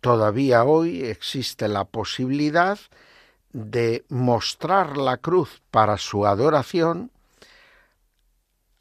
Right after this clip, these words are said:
retirando el velo que la cubría desde este quinto domingo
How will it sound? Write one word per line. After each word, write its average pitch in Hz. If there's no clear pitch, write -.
retirando 139
el 113
velo 131
que 117
la 104
cubría 117
desde 95
este -
quinto 117
domingo 110